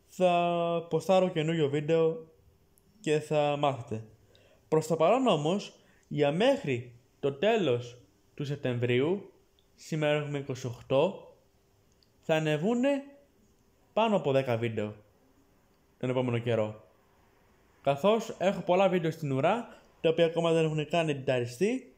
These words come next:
και απλά το μόνο που κάνω είναι να τα εντιτάρω και να τα ανεβάσω. Αυτό.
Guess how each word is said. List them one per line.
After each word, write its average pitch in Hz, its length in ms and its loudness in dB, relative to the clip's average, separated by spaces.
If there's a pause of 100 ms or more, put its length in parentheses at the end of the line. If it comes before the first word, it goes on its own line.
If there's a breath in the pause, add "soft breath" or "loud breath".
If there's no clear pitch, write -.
(460)
και 226 100 0
απλά 247 320 2
το 226 100 0
μόνο 214 200 0
που 180 80 -2
κάνω 220 260 0
είναι 214 120 -2
να 208 180 -2
τα 170 100 0
εντιτάρω 202 460 2
και 202 80 -2
να 190 100 -2
τα 180 60 0
ανεβάσω. 165 420 0 (840)
Αυτό. 156 540 -2